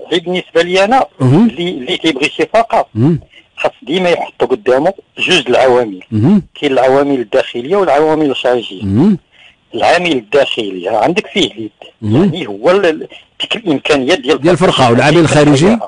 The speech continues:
Speaker 2: اه.
Speaker 1: الخارجي ما عندك ما غادي دير فيه، راه
Speaker 2: مم.
Speaker 1: عندك غادي تتعامل معاه، تساوي معاه. بحال أنا غادي في الصحراء وكاينة الشمس و-، والماء ما كاينش.
Speaker 2: اها.
Speaker 1: واش غادي نقول علاش انت ما تصومش
Speaker 2: مم.
Speaker 1: ولا علاش
Speaker 2: مم.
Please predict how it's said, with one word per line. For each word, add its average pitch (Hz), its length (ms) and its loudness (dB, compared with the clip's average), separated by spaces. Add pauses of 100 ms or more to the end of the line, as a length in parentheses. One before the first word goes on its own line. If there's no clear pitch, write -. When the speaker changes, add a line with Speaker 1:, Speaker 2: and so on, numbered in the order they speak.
(160)
Speaker 2:
اه. 156 280 2 (300)
Speaker 1:
الخارجي 139 640 0
ما 165 140 2
عندك 135 480 -4
ما 151 280 -2
غادي 180 280 0
دير 139 220 0
فيه، 95 220 -14
راه 113 140 -4
Speaker 2:
مم. 117 60 2
Speaker 1:
عندك 123 260 -4
غادي 143 220 0
تتعامل 139 400 0
معاه، 117 300 0
تساوي 139 240 2
معاه. 104 220 -8 (420)
بحال 156 200 0
أنا 160 160 2
غادي 147 220 0
في - 140 -12
الصحراء 151 380 0
وكاينة 135 380 -2
الشمس 139 440 -2
و-، 147 40 2
والماء 139 600 0
ما 131 100 0
كاينش. 110 320 -8
Speaker 2:
اها. 107 360 0 (220)
Speaker 1:
واش - 180 -2
غادي 147 240 2
نقول 147 220 0
علاش 147 440 0
انت 139 100 2
ما 147 100 2
تصومش 165 380 -6
Speaker 2:
مم. 117 80 -2
Speaker 1:
ولا 107 160 0
علاش 135 260 0
Speaker 2:
مم. 107 320 -4